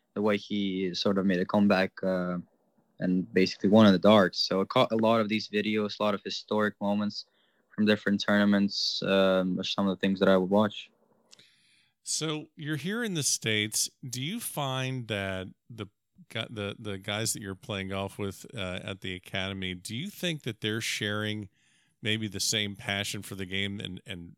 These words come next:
Speaker 2: do they care as much about the history of the game as you do? I mean, was it a moment kinda like, "Oh my gosh, I've, I've kinda found my tribe. I found my, my clique of, of people that are just as fanatical about the game as I am"?
Speaker 1: I wouldn't, I wouldn't say as <laughs> fanatic as I am.
Speaker 2: <laughs> Okay.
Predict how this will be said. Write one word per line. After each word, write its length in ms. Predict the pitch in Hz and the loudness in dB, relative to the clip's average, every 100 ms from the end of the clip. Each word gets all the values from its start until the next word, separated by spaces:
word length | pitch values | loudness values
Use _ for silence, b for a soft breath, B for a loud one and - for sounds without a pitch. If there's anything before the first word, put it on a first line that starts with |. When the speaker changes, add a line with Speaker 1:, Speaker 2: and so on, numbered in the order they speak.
| 117 | -10
Speaker 2:
do 140 | 98 | -8
they 140 | 101 | -6
care 320 | 101 - 110 107 | -8 -8 -6 -4
as 120 | 104 | -6
much 240 | 98 95 | -6 -8
about 240 | 104 101 - | -8 -8 -8
the 60 | |
history 380 | 80 101 - 107 | -8 -6 -4 -6
of 20 | |
the 80 | 98 | -4
game 240 | 98 95 | -4 -4
as 160 | 92 87 | -4 -6
you 140 | 95 | -6
do? 240 | 101 107 98 | -4 -2 -2
I 40 | |
mean, 300 | 107 107 98 117 | -4 -8 -8 -6
was 200 | 110 107 | -6 -4
it 80 | |
a 60 | 101 | -4
moment 320 | 110 123 127 | -4 -4 -6
kinda 180 | - 120 | -8 -8
like, 240 | 104 101 _ b b b b | -6 -8 _ b b b b
"Oh 120 | 123 | 0
my 120 | 131 | 0
gosh, 300 | 120 123 - | 2 2 2
I've, 160 | 101 - | -2 -4
I've 160 | 113 101 | -8 -6
kinda 200 | 123 117 | -4 -4
found 300 | - 113 110 | -2 -4 -2
my 120 | 104 | -4
tribe. 480 | 101 - 104 95 85 | -4 -2 -2 -2 -2
I 80 | 92 | -6
found 540 | - 110 110 110 110 | -4 -4 -2 -4 -6
my, 280 | - 98 98 - | -6 -6 -6 -6
my 180 | 95 | -8
clique 400 | 95 - 113 110 | -10 -6 -4 -4
of, 220 | 107 87 - | -4 -8 -8
of 200 | 98 - | -12 -8
people 300 | 110 107 104 | -8 -4 -4
that 160 | 92 | -4
are 120 | 92 | -4
just 300 | 90 104 104 | -4 -2 -2
as 140 | 113 95 | 0 -2
fanatical 560 | - 95 92 98 104 | -2 -2 -2 -2 -6
about 240 | 98 92 92 | -6 -6 -6
the 80 | 98 | -6
game 240 | 95 92 | -6 -6
as 100 | 90 | -6
I 200 | 87 92 | -6 -6
am"? 240 | 107 147 - _ | -6 -6 -10 _
Speaker 1:
I 80 | 170 | 0
wouldn't, 340 | 185 202 156 - | 4 4 2 0
I 80 | 147 | 0
wouldn't 260 | 156 147 | 2 0
say 360 | 135 135 135 123 - | -2 -2 0 -2 -4
as 580 | 113 113 160 175 - - | -2 0 -2 -6 -16 -20
<laughs> 60 | _ - | _ -4
fanatic 440 | 151 143 147 147 | 0 0 -2 -2
as 120 | 143 | -2
I 220 | 139 135 139 | 0 0 0
am. 100 | 143 | 0
Speaker 2:
<laughs> 80 | |
Okay. 420 | 131 117 110 113 | -2 2 2 2